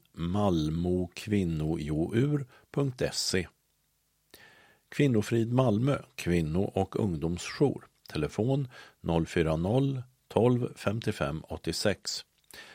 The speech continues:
Chatt via hemsida kvinnofridmalmo punkt se. Femcenter kvinnojour. Telefon noll två noll, femtiofem, femtiofem,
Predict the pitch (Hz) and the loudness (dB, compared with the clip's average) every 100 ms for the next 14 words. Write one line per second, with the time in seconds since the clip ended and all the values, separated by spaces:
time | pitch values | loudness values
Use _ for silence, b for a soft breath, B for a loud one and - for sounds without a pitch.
0 | B B - 90 80 - - - 80 80 | B B -2 2 0 -2 -14 -6 0 2
1 | 78 95 92 76 - 101 117 135 135 123 | 2 2 0 -2 0 0 2 0 0 -2
2 | _ _ _ _ _ _ _ - 101 120 | _ _ _ _ _ _ _ -8 0 2
3 | 98 80 78 - 87 90 87 87 - - | 2 0 -2 -2 0 2 2 -2 -8 -6
4 | 85 104 104 80 82 113 - - 87 76 | 0 2 2 0 2 0 -2 -6 -8 -4
5 | - 85 - - 95 - _ _ _ _ | -2 -2 0 -2 -2 -4 _ _ _ _
6 | _ _ _ _ b b b b b - | _ _ _ _ b b b b b -2
7 | 139 120 85 - 117 147 - - 113 98 | 2 2 2 2 2 0 -2 2 2 2
8 | - 101 90 71 69 104 - - - _ | -4 -2 0 -2 0 0 0 -4 -20 _
9 | _ - 80 76 - 92 80 78 98 127 | _ -4 -2 -2 -2 -2 -2 -2 0 0
10 | 120 - 76 73 92 127 139 139 b b | -2 -4 -2 0 0 2 0 -6 b b
11 | b b - 95 85 90 - 110 131 135 | b b -2 -2 0 -2 0 0 0 -6
12 | _ _ _ _ - - 82 80 87 - | _ _ _ _ -12 -4 -2 -2 -4 2
13 | 90 98 98 | 2 2 -4